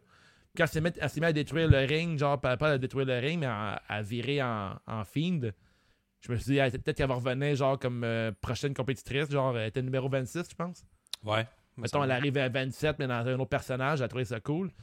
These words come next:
Speaker 1: Je trouve qu'ils ont manqué une occasion de faire de quoi d'intéressant avec ça. Euh, Billie Kay,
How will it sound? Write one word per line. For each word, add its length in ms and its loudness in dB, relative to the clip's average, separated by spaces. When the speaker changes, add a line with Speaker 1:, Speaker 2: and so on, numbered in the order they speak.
Speaker 1:
Je 80 -18
trouve 140 0
qu'ils 160 4
ont 80 2
manqué 300 2
une 100 4
occasion 320 2
de 40 -4
faire 120 4
de 80 2
quoi 140 -2
d'intéressant 500 0
avec 280 0
ça. 260 -4
Euh, 360 0
Billie 280 0
Kay, 380 6